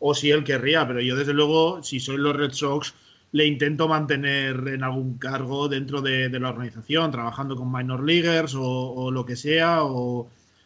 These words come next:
alguna cosa que siga cerca de,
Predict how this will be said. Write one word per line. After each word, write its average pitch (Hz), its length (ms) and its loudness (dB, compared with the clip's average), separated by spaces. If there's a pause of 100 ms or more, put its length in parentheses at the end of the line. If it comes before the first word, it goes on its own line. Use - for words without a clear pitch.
(140)
alguna 143 760 0
cosa 151 500 0 (160)
que 156 140 4
siga 135 1040 2
cerca 131 500 -2
de, 120 760 -4